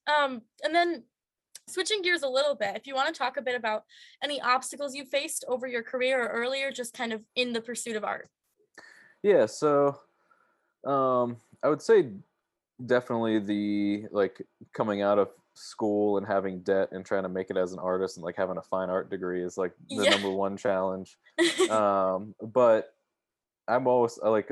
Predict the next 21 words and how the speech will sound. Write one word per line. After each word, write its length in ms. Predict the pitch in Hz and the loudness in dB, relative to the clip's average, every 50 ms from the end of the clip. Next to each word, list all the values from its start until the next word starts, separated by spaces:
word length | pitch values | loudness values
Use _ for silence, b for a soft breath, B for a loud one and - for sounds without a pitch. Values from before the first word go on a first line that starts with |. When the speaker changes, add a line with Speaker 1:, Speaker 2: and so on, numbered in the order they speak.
| - - | -2 0
Speaker 2:
I 80 | 113 127 | 2 2
had 200 | 127 120 107 98 | 2 0 0 2
very 220 | 127 123 127 123 | 2 2 2 2
supportive 460 | - 110 - - 123 113 98 90 - | -2 -4 -2 0 2 2 2 0 -2
parents, 380 | - 110 95 101 110 113 - - | -2 -2 0 0 -2 -4 -4 -4
thankfully, 440 | - 123 127 123 - 127 127 131 120 | -4 -4 -4 -4 -6 -4 -4 -4 -2
too. 220 | - 131 135 135 | 0 0 2 2
That's 200 | 110 101 - - | 2 2 2 2
also, 320 | 98 98 - - 107 107 | 2 0 2 0 0 2
like, 240 | 101 101 101 101 - _ B B B B B B | 2 2 2 0 -2 _ B B B B B B
a 60 | 98 98 | -2 0
big 200 | 95 107 92 - | 0 0 0 0
challenge 360 | - 107 98 101 101 95 98 | -2 0 0 0 0 0 -2
I 60 | 92 | -4
feel 140 | - - 104 | -2 0 0
like 140 | 98 92 - | 0 -2 -2
people 220 | - 107 101 92 | -4 -4 -4 -4
face 340 | - - 98 98 98 98 - | -4 -4 -2 -2 -2 -4 -6
is, 160 | 92 87 87 | -10 -12 -12
especially 380 | - - - 107 - - 95 87 | -12 -8 -6 -6 -6 -6 -6 -6
young, 400 | 90 90 92 95 95 95 98 90 | -4 -4 -4 -6 -8 -12 -16 -18